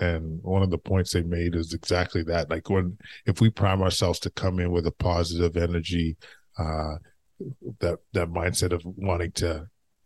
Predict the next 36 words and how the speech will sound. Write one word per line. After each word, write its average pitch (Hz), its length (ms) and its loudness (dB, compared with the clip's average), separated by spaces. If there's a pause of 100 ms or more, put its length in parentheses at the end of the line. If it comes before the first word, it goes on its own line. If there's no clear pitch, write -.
lift 107 540 4
others, 85 440 0
for 90 220 0
example, 82 640 -6 (500)
how 101 200 2
much 95 340 0
that 95 240 2
can 85 300 -2 (200)
carry, 85 520 -2 (140)
you 95 120 0
know, 87 260 0
you 95 360 -4
know, 85 180 0
and, 87 500 -2 (520)
and 90 360 0 (380)
I 107 80 4
think 123 240 6 (640)
this 123 200 2
is 123 80 0
so-, 143 220 2
something 127 360 2
we 117 80 2
could 123 120 6
all 117 160 6
use 117 500 6 (220)
a 117 100 4
reminder 110 480 6
of, 101 200 4
like, 104 220 4
yes, 120 340 4
in, 104 480 0
in 104 140 4
my 104 200 6
setting, 104 400 6
it's 95 180 2
a, 92 120 6